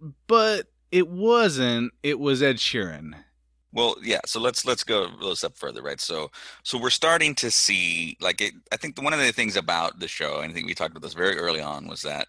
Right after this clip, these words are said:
Speaker 2: uh, Sean Bean was, like, the most recognizable cat.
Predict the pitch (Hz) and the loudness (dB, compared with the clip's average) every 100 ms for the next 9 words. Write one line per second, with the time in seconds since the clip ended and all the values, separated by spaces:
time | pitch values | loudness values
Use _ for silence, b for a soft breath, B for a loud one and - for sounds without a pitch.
0 | B B B _ - 95 87 147 160 123 | B B B _ 0 0 2 2 2 2
1 | 110 107 104 95 90 82 - 87 87 - | 2 2 2 -2 -2 -4 -4 -4 -4 -4
2 | 85 82 - 82 78 76 73 71 69 67 | -4 -4 -4 -8 -6 -6 -6 -8 -10 -10
3 | - - - _ b b b b _ _ | -14 -20 -20 _ b b b b _ _
4 | - 78 71 - | -6 -4 -2 -6